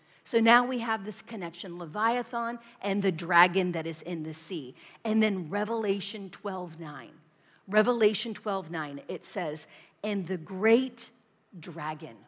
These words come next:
was thrown down, the, that ancient serpent who is called the devil and Satan."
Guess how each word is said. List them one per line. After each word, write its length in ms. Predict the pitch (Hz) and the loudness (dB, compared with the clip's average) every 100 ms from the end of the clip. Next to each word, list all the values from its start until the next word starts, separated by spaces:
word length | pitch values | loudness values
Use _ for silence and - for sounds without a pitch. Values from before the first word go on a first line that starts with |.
| _ - | _ -16
was 200 | 151 - | -16 -14
thrown 360 | 170 165 165 | -8 -6 -4
down, 440 | 151 139 135 101 - _ _ - | -6 -8 -10 -12 -20 _ _ -8
the, 240 | 202 214 - _ | -6 -6 -10 _
that 260 | 202 202 170 - | -2 0 0 4
ancient 520 | 262 285 - 285 - | 6 6 2 -4 -6
serpent 720 | - - 247 220 - 143 - - _ | -12 -6 -2 -2 -4 -14 -14 -20 _
who 160 | - 226 | -8 0
is 160 | 202 202 | 0 0
called 460 | - 214 208 165 | -4 0 0 0
the 80 | 180 | -8
devil 640 | 147 - 202 202 226 226 - - | -8 -4 -4 0 2 2 0 -6
and 400 | 175 175 170 160 | -4 -2 -4 -8
Satan." 760 | - - - 135 - - 95 - | -12 -12 -12 -12 -14 -20 -20 -20